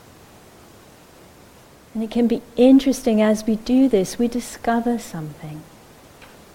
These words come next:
Yeah. We discover that compassion, the capacity to open to pain, yeah, and gratitude, appreciation, joy, the capacity to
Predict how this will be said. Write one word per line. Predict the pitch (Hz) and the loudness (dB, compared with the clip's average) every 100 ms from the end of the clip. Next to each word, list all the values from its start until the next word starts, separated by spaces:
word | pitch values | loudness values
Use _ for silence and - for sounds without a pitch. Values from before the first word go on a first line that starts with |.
| 190 | -20
Yeah. | 180 180 190 - - - - - - - - - - - - - | -16 -16 -18 -20 -20 -20 -20 -20 -20 -20 -20 -20 -20 -20 -20 -10
We | 214 | -6
discover | 233 - - 247 247 240 233 233 - - - | -6 -6 0 2 4 4 4 2 -14 -20 -2
that | 233 226 226 - - - - - | 0 2 0 -4 -12 -20 -20 -10
compassion, | 220 214 196 220 220 214 - 175 160 165 | -4 -4 -2 -2 -2 -4 -6 -6 -6 -10
the | |
capacity | - - 202 202 214 202 190 | -12 -8 -4 -4 -4 -4 -4
to | - - | -6 -4
open | 202 220 226 233 214 | 2 2 2 -2 -4
to | - | -8
pain, | - 151 160 156 151 - - - - - 185 | -14 -14 -14 -14 -18 -20 -20 -20 -20 -20 -16
yeah, | 180 185 - - - - - - - - - - - - - | -16 -18 -20 -20 -20 -20 -20 -20 -20 -20 -20 -20 -20 -20 -6
and | 220 214 214 - - | -2 -2 -2 -6 -16
gratitude, | - 214 208 214 214 - 196 165 | -2 0 2 2 0 -2 -4 -4
appreciation, | - - 202 - 202 190 196 196 - 175 160 156 - - - | -6 -6 -8 -4 -2 -2 -4 -6 -10 -10 -10 -14 -18 -20 -12
joy, | - 202 196 170 | -4 -2 0 -2
the | 175 | -4
capacity | 170 185 196 190 226 190 | -10 -10 -10 -6 -6 -6
to | - | -10